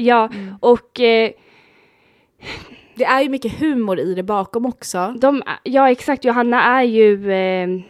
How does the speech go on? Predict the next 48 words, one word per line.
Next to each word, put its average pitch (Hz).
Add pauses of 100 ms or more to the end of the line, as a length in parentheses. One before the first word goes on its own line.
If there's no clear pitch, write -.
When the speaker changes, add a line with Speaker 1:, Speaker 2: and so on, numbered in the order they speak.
(140)
Speaker 1:
vad 214
heter 220
det? 185 (720)
Stand-up-komiker. 202
Speaker 2:
Ja. 185
Speaker 1:
Alltså, 220
så 240
här, 190 (100)
eller 202
komiker 185
generellt. 180 (100)
Speaker 2:
Ja. 214
Speaker 1:
Skitsamma. 202 (320)
Men, 226
och -
de 262
har 311
ju 240
den 185
här 190
jargongen. 214
De 226
är 285
Speaker 2:
Ja. 285
Speaker 1:
väldigt 202
hårda 196
i 185
tonen 190
och, 190
eh, 190 (400)
det 220
är 220
typ 208
så 202
det 185
ska -
vara. 226
Alltså, 214
Speaker 2:
Ja. 202
Speaker 1:
de 208 (460)
är 233
ju 214
inlärda 240
det, 202
så 214
det 226
kan 262
jag 247